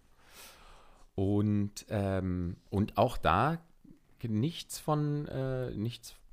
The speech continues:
von dieser Art des Partytourismus mitbekommen. Mhm. Nur mal einen Schluck trinken hier, so. Und, ähm,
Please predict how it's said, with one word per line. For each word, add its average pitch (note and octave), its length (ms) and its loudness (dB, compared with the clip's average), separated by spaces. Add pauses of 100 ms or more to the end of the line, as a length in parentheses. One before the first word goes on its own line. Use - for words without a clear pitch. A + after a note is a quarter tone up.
(200)
von A#2 540 0 (100)
dieser G2+ 540 2
Art F#2+ 280 -4
des - 140 -8
Partytourismus E2 840 -4
mitbekommen. E2 640 -6 (1080)
Mhm. A2+ 320 -2 (1300)
Nur F2 140 0
mal D2 80 2
einen A#1+ 80 -2
Schluck - 220 -8
trinken - 220 -2
hier, C2 180 -4
so. - 160 -2 (1200)
Und, A2 460 4
ähm, F#2+ 400 0